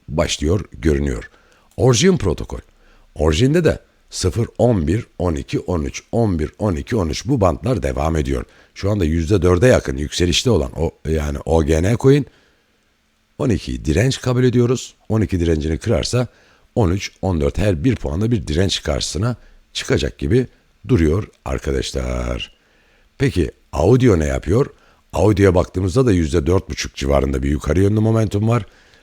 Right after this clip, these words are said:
Audio on yedi ve yirmi iki, bu iki banttan kurtarması lazım kendini. Aşağıda on yedi destek, yukarıda yirmi direnç konumu var. Yani sıfır yirmi direnci kırmadıktan sonra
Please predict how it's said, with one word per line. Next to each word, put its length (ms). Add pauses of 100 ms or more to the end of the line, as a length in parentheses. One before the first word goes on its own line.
(140)
Audio 520 (140)
on 200
yedi 320
ve 80
yirmi 400
iki, 340 (120)
bu 220
iki 220
banttan 360
kurtarması 520
lazım 280
kendini. 320 (460)
Aşağıda 400
on 200
yedi 280
destek, 380 (280)
yukarıda 580 (260)
yirmi 640
direnç 320
konumu 380
var. 200 (320)
Yani 280
sıfır 340
yirmi 340
direnci 320
kırmadıktan 580
sonra 340